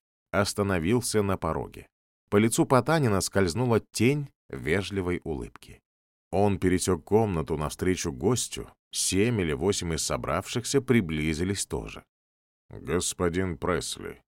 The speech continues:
рад вас приветствовать». Председатель протянул руку.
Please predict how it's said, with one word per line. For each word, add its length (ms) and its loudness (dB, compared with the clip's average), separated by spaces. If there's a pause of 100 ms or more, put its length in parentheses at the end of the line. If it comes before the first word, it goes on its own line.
(640)
рад 340 6
вас 280 4
приветствовать». 1040 0 (720)
Председатель 680 2
протянул 480 -2
руку. 360 -6